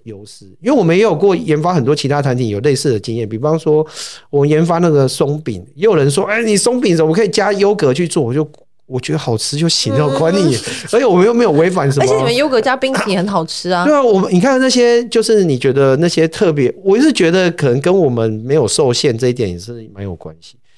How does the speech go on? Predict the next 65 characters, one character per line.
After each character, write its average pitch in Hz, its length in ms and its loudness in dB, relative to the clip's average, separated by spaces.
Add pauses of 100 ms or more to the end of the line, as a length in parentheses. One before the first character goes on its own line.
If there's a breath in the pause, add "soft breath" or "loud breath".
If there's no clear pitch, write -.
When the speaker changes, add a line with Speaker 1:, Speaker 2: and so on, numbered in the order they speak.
(160)
Speaker 1:
像 254 120 0
那 262 80 0
冰 240 180 0
淇 240 100 2
淋 202 80 4
也 139 120 2
是， 196 140 0
我 147 100 2
就 165 300 2
说 151 260 0
：“啊， 170 140 -2
为 165 180 0
什 143 100 0
么？” 101 160 -4 (160)
我 123 140 -6
觉 135 120 -2
得 175 60 4
我 160 60 2
们 120 100 0
优 127 120 2
格 123 120 -2
很 104 100 -2
好 98 140 -4
吃 - 180 -10
啊， 95 120 -8
哦， 139 100 -2
我 123 40 0
不 131 120 -2
能 120 80 0
拿 107 80 -2
去 117 120 -6
加 104 180 -6
加 107 160 -2
看 107 180 -6
别 87 160 -14
的 82 40 -20
东 - 200 -20
西。 - 120 -20
Speaker 2:
嗯。 - 600 -20
Speaker 1:
啊， 143 60 -6
我 139 40 0
们 123 100 0
就 156 100 2
拿 123 160 0
去 139 100 0
加 123 220 -4
冰 123 180 -2
淇 120 140 -6
淋， 104 80 -6
哎， 143 80 -2
结 196 100 0
果 180 80 2
试 156 220 0
出 - 140 0
来， 113 260 -2 (300 loud breath)
你 127 80 0
还 131 120 0
可 170 100 0
以 - 20 4
让 156 240 2
热 160 100 2
量 135 180 0
比 107 100 -4
较 113 160 -2
低 92 220 -18